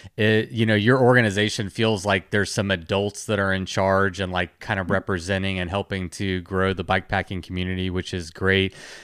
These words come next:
Speaker 1: And we're gonna be featuring Bikepacking Roots on quite a bit more mini pods coming up, uh, this year.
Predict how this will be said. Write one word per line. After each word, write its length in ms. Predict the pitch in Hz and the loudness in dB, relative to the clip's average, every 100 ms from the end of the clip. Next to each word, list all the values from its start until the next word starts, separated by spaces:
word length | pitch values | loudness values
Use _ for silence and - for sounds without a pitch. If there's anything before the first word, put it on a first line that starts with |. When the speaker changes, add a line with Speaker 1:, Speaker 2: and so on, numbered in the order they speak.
| - | -10
Speaker 1:
And 480 | 113 110 110 110 110 | 0 4 6 4 4
we're 160 | 113 165 | 4 6
gonna 140 | 196 | 6
be 240 | 170 170 | 6 4
featuring 640 | 147 156 160 - 175 165 120 | 4 2 0 2 2 2 2
Bikepacking 520 | 117 - 143 139 123 | 2 4 2 2 0
Roots 280 | 117 135 127 | 0 0 -2
on 160 | 110 | -2
quite 260 | - 110 113 | 2 2 2
a 60 | |
bit 200 | 104 113 | 0 0
more 300 | 107 104 107 | 0 2 2
mini 300 | 104 98 107 | 2 0 -2
pods 480 | 98 110 107 104 - | -2 0 0 0 -8
coming 360 | - 104 104 104 | -4 -2 -2 -2
up, 380 | 95 113 - - | 2 0 0 -12
uh, 300 | 95 95 92 | -4 -2 0
this 300 | 90 104 - | -2 -4 -4
year. 440 | 92 92 107 170 | -4 0 2 2